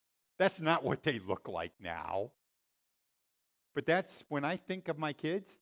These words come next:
that's how I see them in my mind. How many of you have images of yourself that you see in your mind?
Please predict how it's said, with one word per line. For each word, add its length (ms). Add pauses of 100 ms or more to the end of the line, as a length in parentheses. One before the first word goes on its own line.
(100)
that's 380 (340)
how 200
I 100
see 220
them 180 (180)
in 80
my 120
mind. 260 (2000)
How 140
many 180
of 40
you 120
have 160
images 500
of 80
yourself 480
that 160
you 80
see 240
in 80
your 140
mind? 240